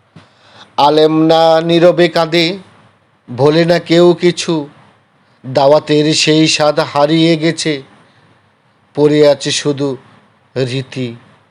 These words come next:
রুচি। তাবলিগের পূর্বপুরুষেরা আজ যেন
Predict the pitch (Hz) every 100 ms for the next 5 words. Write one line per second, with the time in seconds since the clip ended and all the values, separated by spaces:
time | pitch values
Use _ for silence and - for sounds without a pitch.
0 | - 113 107 - - - - _ _ _
1 | _ _ _ _ _ _ _ _ - _
2 | - 151 147 156 160 151 165 170 165 170
3 | 175 160 175 175 175 180 - 180 175 156
4 | 170 175 165 175 175